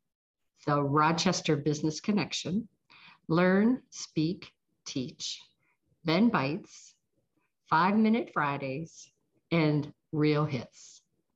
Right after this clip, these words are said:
Once an underdog, now a successful entrepreneur, Ben's passionate about helping others, other un-, underdogs, achieve their dreams.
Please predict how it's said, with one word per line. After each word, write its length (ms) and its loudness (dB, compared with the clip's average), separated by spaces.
Once 320 2
an 120 2
underdog, 720 0
now 400 2
a 100 0
successful 760 -4
entrepreneur, 800 -2
Ben's 300 2
passionate 540 0
about 260 2
helping 540 0
others, 600 -4
other 320 0
un-, 280 0
underdogs, 920 -2
achieve 400 -6
their 180 -4
dreams. 560 -14